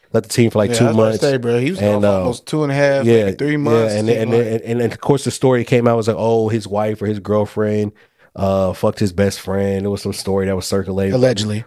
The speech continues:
Speaker 1: But what really happened was, I think his mentor, like, a father figure,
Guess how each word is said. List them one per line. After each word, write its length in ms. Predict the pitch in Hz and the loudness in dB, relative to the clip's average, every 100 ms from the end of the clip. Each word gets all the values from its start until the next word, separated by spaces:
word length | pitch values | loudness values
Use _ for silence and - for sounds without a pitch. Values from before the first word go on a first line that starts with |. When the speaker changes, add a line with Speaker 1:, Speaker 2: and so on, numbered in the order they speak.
| - | 0
Speaker 1:
But 140 | 113 | 2
what 180 | 120 110 | 2 4
really 260 | 131 131 | 4 4
happened 360 | 117 117 117 107 | 2 2 2 0
was, 320 | 110 110 101 | 2 2 2
I 60 | 98 | -2
think 240 | - 107 | -4 -2
his 120 | 104 | -2
mentor, 640 | 95 107 - 107 107 104 101 | 0 -2 0 0 2 2 0
like, 180 | 95 92 | -4 -8
a 60 | |
father 340 | 92 104 101 95 | -2 0 0 -2
figure, 400 | - 98 95 | -4 -4 -4